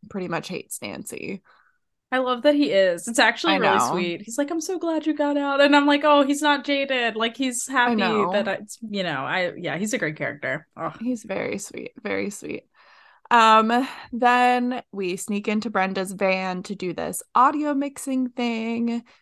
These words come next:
Speaker 1: And we find isopropyl alcohol next to
Speaker 2: Mm-hmm.
Speaker 1: her microphone. And, um,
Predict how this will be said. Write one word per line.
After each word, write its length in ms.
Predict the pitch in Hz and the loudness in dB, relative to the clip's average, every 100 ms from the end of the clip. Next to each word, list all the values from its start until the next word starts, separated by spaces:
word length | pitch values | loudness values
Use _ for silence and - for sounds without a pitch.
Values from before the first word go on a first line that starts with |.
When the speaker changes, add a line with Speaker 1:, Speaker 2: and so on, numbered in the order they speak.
| _ _ _ | _ _ _
Speaker 1:
And 520 | 202 208 185 180 175 190 | -4 0 0 -2 -4 -6
we 180 | 185 | -6
find 760 | 185 180 165 170 175 175 175 - - | -6 -4 -2 -2 -2 -6 -6 -6 -2
isopropyl 720 | 180 185 190 - 190 175 165 - | -4 -2 -8 -8 -8 -4 -4 -2
alcohol 1080 | 180 202 233 208 220 208 208 208 208 196 - | -2 -2 -8 -6 -2 0 0 0 -2 -6 -10
next 460 | 170 - 196 185 | -10 -10 -8 -6
to 80 | 175 | -4
Speaker 2:
Mm-hmm. 240 | 180 185 | -4 -2
Speaker 1:
her 160 | 202 180 | -4 -4
microphone. 1500 | 185 214 233 240 226 - 214 214 214 208 202 202 196 196 208 _ _ _ _ _ - | 0 0 0 -4 -10 -2 -2 0 0 0 -2 -4 -6 -8 -12 _ _ _ _ _ -8
And, 760 | 196 185 180 175 170 170 180 - - | -2 0 2 0 -2 -4 -8 -10 0
um, 600 | 190 170 151 151 165 | 2 2 0 -2 -8